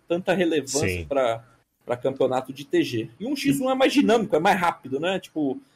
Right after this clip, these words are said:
Speaker 1: é um contra um ali, o pau tora, porra, e tem umas jogadas mais legais no x um, né? Porque, porra,
Speaker 2: A variedade de
Speaker 1: É,
Speaker 2: exército é maior,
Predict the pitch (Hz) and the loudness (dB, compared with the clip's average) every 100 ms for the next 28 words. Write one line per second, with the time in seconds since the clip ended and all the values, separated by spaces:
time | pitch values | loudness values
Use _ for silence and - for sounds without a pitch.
0 | - 151 165 214 220 220 220 214 214 196 | 0 4 6 4 2 4 4 6 6 4
1 | 180 220 277 262 208 226 208 - 202 240 | 2 -2 -2 -4 0 2 2 2 4 4
2 | 240 233 196 - 214 170 170 190 190 196 | 4 2 -2 0 2 2 2 -2 0 0
3 | 185 185 175 185 175 180 180 214 185 147 | 0 -2 -2 -4 -2 2 2 2 0 -4
4 | 160 131 127 202 180 180 - 123 - 127 | -4 -4 -4 -2 -2 -4 -8 -16 -12 -12
5 | 120 _ _ _ _ _ _ _ _ _ | -12 _ _ _ _ _ _ _ _ _
6 | - 107 104 104 107 98 101 101 101 98 | -4 0 4 6 8 8 4 4 4 6
7 | 95 92 98 98 - 107 101 107 104 127 | 6 6 4 4 2 0 4 6 6 6
8 | 170 | 4